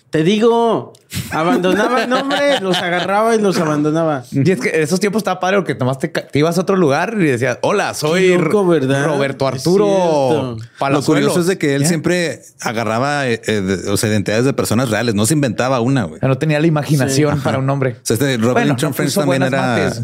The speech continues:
Speaker 3: no,
Speaker 1: Robaba
Speaker 3: güey.
Speaker 1: vidas.
Speaker 3: <laughs> Este Linton French también era, pues, era un, una persona real que se había graduado de la Universidad de Michigan con un doctorado en psicología en Stanford.
Speaker 1: ¿Y el verdadero qué?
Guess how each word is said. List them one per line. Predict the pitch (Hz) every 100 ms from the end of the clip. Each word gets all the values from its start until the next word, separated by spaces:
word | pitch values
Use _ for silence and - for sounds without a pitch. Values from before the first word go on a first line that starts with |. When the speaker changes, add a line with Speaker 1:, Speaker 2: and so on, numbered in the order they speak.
| 123 -
Speaker 3:
no, | 147 185
Speaker 1:
Robaba | 131 135 135
Speaker 3:
güey. | 135
Speaker 1:
vidas. | 135 123 117 190 147 - 175 180
Speaker 3:
<laughs> | - - - 120
Este | 127 120 135 120
Linton | 123 123 127
French | 127 117
también | 131 123
era, | 120 123 127 117 98 87 82 - -
pues, | - 104 98 95
era | 104 104 104
un, | 104 101 98 95 90
una | 98 104
persona | 98 90 95
real | 101 104 95 - _ _ - - _
que | -
se | 107
había | 95
graduado | 104 107 107 107
de | 104
la | 104
Universidad | 101 92 101
de |
Michigan | 104 110 120 110
con | 107 95
un | 92
doctorado | 104 - 101 87 98 104 101
en | 101
psicología | 87 - 87 95
en |
Stanford. | 82 - 113 - 87 - - - _ _
Speaker 1:
¿Y | 131
el | 143
verdadero | 139 147 147 147 165 180 175
qué? | 165 165 160